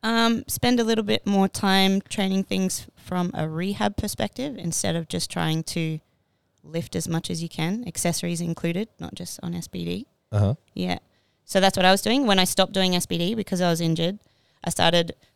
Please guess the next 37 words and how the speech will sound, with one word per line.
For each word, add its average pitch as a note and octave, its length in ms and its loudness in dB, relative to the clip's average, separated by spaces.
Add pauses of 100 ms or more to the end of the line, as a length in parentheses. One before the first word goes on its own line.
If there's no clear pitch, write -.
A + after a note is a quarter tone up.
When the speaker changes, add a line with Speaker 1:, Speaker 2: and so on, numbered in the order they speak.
Speaker 1:
pushing F#3+ 340 0
other F3+ 200 2
exercises E3+ 640 0
harder, E3 320 6
and F#3+ 160 6
it E3+ 60 0
was E3 120 0
all E3+ 120 2
about D#3+ 280 0
lifting E3+ 320 -2
as D#3+ 120 0
much E3 220 0
as E3 100 -2
I E3 120 2
could E3 320 0
on D#3 160 0
those G3 240 4
exercises E3 680 0
because D#3+ 300 -6
I D#3+ 100 4
missed D#3+ 320 0
lifting D#3+ 300 -2
heavy D#3+ 240 0
on D#3 100 2
S D#3+ 140 -2
B D#3 160 -4
D D#3+ 240 -2 (400)
instead E3 260 0
of D#3 140 -4
focusing E3 560 -2
on D#3+ 260 -2 (280)
holding E3 340 -2
the D#3+ 80 -4
correct - 320 -6
positions, D#3 580 -6
et - 140 -18
cetera. - 320 -8